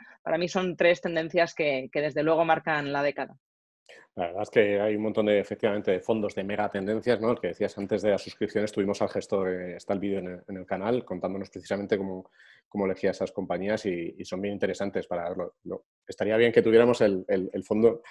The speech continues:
Speaker 2: fondo contrario, ¿no? El fondo contra la estupidez, eh, que inviertes en compañías, eh, en corto que se, que van a desaparecer por la propia estupidez humana. Lamentablemente, <laughs> ese todavía no existe, pero yo creo que lo compraría. Eh, sabes que hay una frase de Charlie Munger buenísima,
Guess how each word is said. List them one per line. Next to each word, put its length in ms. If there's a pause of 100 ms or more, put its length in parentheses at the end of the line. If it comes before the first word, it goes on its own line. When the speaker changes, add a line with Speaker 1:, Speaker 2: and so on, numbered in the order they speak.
(160)
Speaker 2:
fondo 240
contrario, 400
¿no? 80
El 80
fondo 240
contra 260
la 80
estupidez, 540 (420)
eh, 300
que 180
inviertes 360
en 100
compañías, 640
eh, 300
en 140
corto 300
que 140
se, 200
que 120
van 120
a 40
desaparecer 440
por 120
la 80
propia 220
estupidez 420
humana. 400
Lamentablemente, 800
<laughs> 500
ese 300
todavía 400
no 80
existe, 480 (520)
pero 160
yo 140
creo 160
que 80
lo 100
compraría. 540 (480)
Eh, 320 (140)
sabes 240
que 80
hay 60
una 120
frase 260
de 120
Charlie 240
Munger 280
buenísima, 540